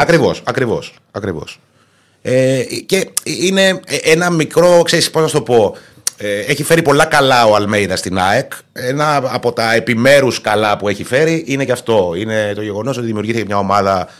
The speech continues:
ανταγωνιστική, χωρίς συμπλέγματα, παίζει απέναντι σε όλους τους αντιπάλους και παίρνει νίκες σε ντέρμπι και σε δύσκολα παιχνίδια με ομάδες που την είχαν κάνει μεροκάματο, ας πούμε, στα προηγούμενο, στο προηγούμενο διάστημα.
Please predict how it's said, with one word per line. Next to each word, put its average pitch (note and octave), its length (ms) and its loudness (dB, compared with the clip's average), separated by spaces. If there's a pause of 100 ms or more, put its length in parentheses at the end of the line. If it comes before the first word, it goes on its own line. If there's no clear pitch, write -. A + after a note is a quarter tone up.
ανταγωνιστική, G2 1000 -4
χωρίς G2+ 260 -4
συμπλέγματα, A#2 760 -2 (220)
παίζει A#2 460 -2 (220)
απέναντι G#2+ 300 -4
σε A2 100 -4
όλους G#2+ 140 -2
τους G2 80 0
αντιπάλους A#2+ 400 -2
και B2+ 120 -4 (340)
παίρνει A#2+ 300 -2
νίκες A#2+ 460 -4 (340)
σε - 180 -4 (640)
ντέρμπι B2 420 0
και A#2+ 140 -2
σε G#2+ 240 -4 (180)
δύσκολα A#2+ 300 -2
παιχνίδια A2+ 380 -2
με A#2 80 0
ομάδες B2 580 -2 (840)
που C3+ 280 -8
την C3 140 0
είχαν C3+ 220 2
κάνει C3+ 160 2
μεροκάματο, A2+ 580 0
ας - 100 -16
πούμε, E2 280 -18 (140)
στα D#2+ 380 -12
προηγούμενο, E2 640 -10
στο G2 100 -10
προηγούμενο E2 420 -6
διάστημα. D2+ 520 -12